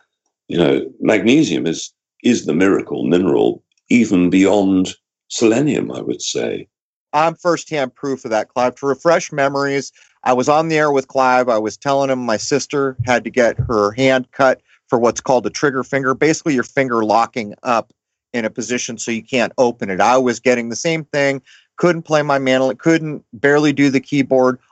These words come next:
Speaker 2: On the air, Clive said, "I've sent you magnesium, take it." Uh, within thirty minutes, I felt better. Now, I take magnesium, and when he's saying by the truckload, and this is not a recommendation, this is what I do for me. I take two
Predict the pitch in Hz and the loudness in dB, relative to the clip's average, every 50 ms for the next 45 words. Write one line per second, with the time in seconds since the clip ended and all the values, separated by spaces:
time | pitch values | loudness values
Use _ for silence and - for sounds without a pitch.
0 | _ _ - 139 147 165 170 165 165 151 143 143 139 135 135 - - 143 127 127 | _ _ 0 2 2 2 2 0 2 2 2 2 2 0 -2 -2 -2 0 0 2
1 | 123 117 - - - 123 117 113 107 104 - - 143 147 139 - 143 139 131 131 | 0 -2 -4 -4 -2 0 0 0 0 -2 -2 -4 -6 -6 -6 -6 -4 0 0 0
2 | 127 123 127 127 127 - 127 120 110 107 - 135 127 120 113 - 104 - - _ | 0 0 -2 -2 -2 -2 -4 -6 -6 -4 -2 0 0 0 0 -2 -6 -8 -8 _
3 | _ _ _ - - _ _ - - 107 107 101 - 127 123 120 139 131 120 - | _ _ _ -20 -20 _ _ -6 -2 0 0 0 0 -2 -2 0 0 -2 0 0
4 | - 170 180 170 156 123 135 156 156 120 101 - - - - - _ _ _ _ | 2 2 2 2 0 0 0 2 2 0 0 -4 -6 -12 -14 -16 _ _ _ _
5 | - 120 127 127 - - 127 117 113 - - - 120 123 113 104 90 95 - _ | -2 0 0 0 -2 -2 -2 0 -2 -2 -2 0 0 0 0 0 -4 -6 -12 _
6 | - 117 107 107 113 131 139 - - 170 170 - 143 143 139 127 131 139 143 143 | -10 -6 -4 -2 0 0 0 -2 -4 -6 -6 -4 -4 -4 -4 -4 -4 -4 -4 -4
7 | 127 139 135 131 131 127 127 127 _ - 107 104 101 107 107 127 147 139 - - | -4 -2 0 0 0 -2 -4 -10 _ -6 -6 -4 -4 -6 -4 -4 -4 -4 -2 -2
8 | 151 147 143 135 123 131 120 113 110 - - 151 143 - - 117 101 101 101 - | 0 0 0 2 2 0 0 0 -4 -4 -2 -2 -2 -2 0 0 0 0 0 -2
9 | - - - - 147 156 156 208 214 - 202 190 170 156 165 165 170 160 - - | -8 -20 -10 -8 -6 -2 0 -2 0 0 0 0 0 0 0 2 2 0 0 -4
10 | - - - 143 135 139 135 - 135 127 120 117 127 127 123 - - 107 - - | -6 -4 0 2 2 2 0 0 -2 -4 -2 0 2 0 0 0 -4 -8 -10 -8
11 | - 127 135 - 190 180 170 165 175 160 - - 147 139 135 139 127 127 131 131 | -6 -6 -4 -4 -4 -4 0 0 0 0 0 0 0 0 0 0 0 -2 -4 -6
12 | 127 - - 135 123 127 123 110 95 78 - _ _ _ _ _ _ _ _ - | -6 -8 -8 -10 -8 -6 -6 -6 -6 -8 -10 _ _ _ _ _ _ _ _ -2
13 | 123 120 120 - 135 110 110 _ - - - 160 170 175 175 175 170 - | -2 -2 0 0 -2 -2 -2 _ -10 -6 -2 0 0 0 0 -2 -4 -4